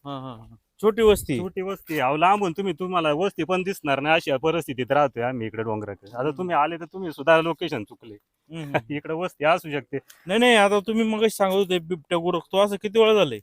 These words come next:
Speaker 2: अहो, भरपूर वेळा, रोजचाच अनुभव आहे संदीप भाऊ. दिसाड म्हणलं तरी तो अनुभव चा-, ब-,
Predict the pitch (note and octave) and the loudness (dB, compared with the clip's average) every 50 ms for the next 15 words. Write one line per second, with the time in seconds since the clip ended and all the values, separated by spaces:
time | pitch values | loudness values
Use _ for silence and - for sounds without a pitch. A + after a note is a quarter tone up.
0 | _ - C3 F3 E3+ D#3+ G3 G3+ F#3+ F#3 A3+ A3 A3 A3 G#3+ G#3 G3+ F#3+ F3+ F3 | _ 0 0 2 4 6 6 6 6 6 4 6 6 6 6 8 8 8 8 6
1 | F3 F#3+ G3+ F#3+ - G#3+ G3+ G3+ F#3+ F#3+ G3 F#3 F3 E3+ E3 D3 - D#3+ C3+ C3+ | 6 2 0 -2 -2 -2 2 4 4 4 4 2 -2 -2 -2 -2 -2 -2 -2 -2
2 | D3 C#3 C#3+ C3+ B2 A2+ G#2 G2 F#2+ _ _ _ _ - E3+ G3 - - F3+ F3+ | -2 0 0 0 -2 -2 -6 -12 -16 _ _ _ _ -8 -8 -6 0 2 2 2
3 | F3+ F#3 F3+ E3 D#3 D#3+ D3+ - F#3 F3 F3 D#3 D3 C3 - D#3+ D#3+ D#3 D3+ D#3+ | 2 0 -2 -2 -2 -2 -2 -2 -2 -2 -2 -2 -4 -4 -2 0 0 0 0 -2
4 | E3+ E3 D3+ C3+ B2 - D3+ C#3 C#3 B2 C#3 C3+ B2+ C3 C3 A#2+ | -2 -4 -6 -6 -4 -4 -2 -2 -2 -2 -4 -4 -6 -6 -10 -14